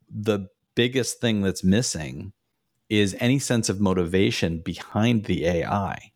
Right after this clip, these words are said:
as to why is it making this kind of leap into eradicating all life.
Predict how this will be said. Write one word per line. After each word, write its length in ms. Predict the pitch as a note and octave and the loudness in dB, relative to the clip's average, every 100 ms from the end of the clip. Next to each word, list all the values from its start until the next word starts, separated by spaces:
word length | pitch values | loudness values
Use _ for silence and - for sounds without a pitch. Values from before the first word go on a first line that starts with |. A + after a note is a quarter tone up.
| - | -4
as 140 | F#2+ - | -2 -2
to 320 | - F#2+ E2 _ _ _ _ _ | 0 0 -2 _ _ _ _ _
why 480 | A2 F#2+ F#2+ G#2+ G#2+ | 4 6 6 4 2
is 220 | G#2 F#2+ | 2 2
it 160 | F#2 D2+ | -2 0
making 640 | F#2 F#2 - F2 E2+ E2 | 2 0 -2 -4 -4 -4
this 200 | F#2+ F2+ | 0 0
kind 340 | - - E2+ D#2+ | 0 -4 -4 -4
of 120 | D2+ | -4
leap 420 | E2 F#2 - _ - _ _ _ _ _ _ - | -2 -2 -4 _ -20 _ _ _ _ _ _ -2
into 760 | G2+ F#2 - G#2+ F#2 E2+ E2 - _ - | 4 4 4 4 4 2 0 -4 _ 0
eradicating 880 | F2+ E2+ F2 F2+ - E2 D2+ B1+ F2+ _ - | 2 4 2 0 -2 -2 -2 -8 -12 _ -2
all 220 | F2+ D#2+ | 0 0
life. 440 | E2 C2 B1+ - | 0 -2 -4 -12